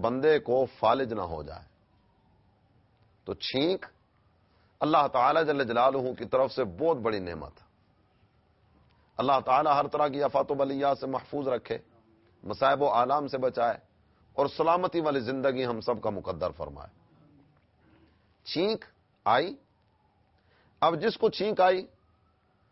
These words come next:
اس کو اس آنے والی تکلیف سے نجات میسر آئی تو اسے شکر ادا کرنا چاہیے۔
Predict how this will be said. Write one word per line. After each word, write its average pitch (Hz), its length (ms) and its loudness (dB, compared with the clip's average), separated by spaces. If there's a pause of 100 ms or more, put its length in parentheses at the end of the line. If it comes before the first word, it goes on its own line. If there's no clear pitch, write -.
(380)
اس 175 180 0
کو 196 160 4 (720)
اس 175 280 2
آنے 165 220 4
والی 180 240 4
تکلیف 156 440 -2
سے 156 80 0
نجات 110 380 2
میسر 170 420 0
آئی 175 160 2 (1160)
تو 147 60 0 (100)
اسے 175 180 2
شکر 147 320 2
ادا 104 220 4
کرنا 87 320 -6
چاہیے۔ 80 360 -10